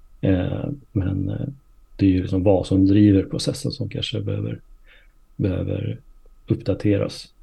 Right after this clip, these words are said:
Eh, för det finns nog mycket, eh, ny kunskap där. Det släpptes ju en översiktsartikel som heter, typ, jag kan försöka hitta den här.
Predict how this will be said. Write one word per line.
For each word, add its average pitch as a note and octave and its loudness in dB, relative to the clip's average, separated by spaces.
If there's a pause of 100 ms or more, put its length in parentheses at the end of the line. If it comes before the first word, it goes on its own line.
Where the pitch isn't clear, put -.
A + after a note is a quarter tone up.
(320)
Eh, G#2+ -8 (180)
för G2 -4
det G2 0
finns F#2+ 2
nog - 0
mycket, F#2+ 2 (640)
eh, - -4 (100)
ny G2 2 (600)
kunskap - 0
där. G#2 2 (720)
Det G2+ 2
släpptes - 4
ju G2 6
en F#2 4
översiktsartikel G#2 0
som F#2+ 0
heter, F#2+ 0 (100)
typ, - -14 (520)
jag - -8
kan - -10
försöka - -8
hitta F2+ -6
den F#2+ -2
här. - -6